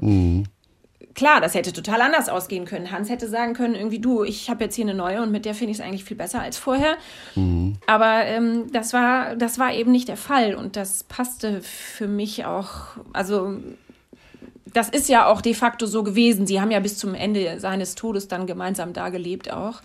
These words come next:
Speaker 1: Ja.
Speaker 2: Ja, irgendwie, dass da eine andere Frau ist und dass die dann ra-, weg muss, wenn Hansi wieder da ist und dass er das nicht schafft und dass sie das dann macht für ihn, das fand ich ehrlich gesagt, äh, für, für diese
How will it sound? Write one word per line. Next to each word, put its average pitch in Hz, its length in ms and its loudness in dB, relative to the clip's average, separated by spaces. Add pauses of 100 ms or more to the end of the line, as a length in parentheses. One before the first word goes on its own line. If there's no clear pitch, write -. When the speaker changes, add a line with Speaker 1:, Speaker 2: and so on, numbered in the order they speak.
(120)
Speaker 1:
Ja. - 960 -6 (100)
Speaker 2:
Ja, 262 300 2
irgendwie, 202 240 -4
dass 190 160 -2
da 175 100 -4
eine 170 140 -4
andere 175 240 -4
Frau 175 460 -2 (340)
ist 240 320 2
und 196 140 -2
dass 185 200 -4
die 214 160 -2
dann 190 420 0 (220)
ra-, - 120 -8 (100)
weg 196 400 -4 (180)
muss, 262 360 2
wenn 240 200 4
Hansi 262 240 4
wieder 262 200 2
da 247 240 6
ist 254 180 2
und 220 120 -2
dass 214 140 -2
er 220 160 4
das 233 180 4
nicht 190 180 0
schafft 247 280 0
und 208 100 -4
dass 185 140 -2
sie 254 120 6
das 277 180 2
dann 196 160 0
macht 180 200 -2
für 190 140 -4
ihn, 233 260 2
das 202 160 0
fand 233 240 2
ich 196 120 -4
ehrlich 233 300 -2
gesagt, 220 460 -4
äh, 196 360 -2
für, 202 400 -2
für 202 160 -6
diese 196 300 -2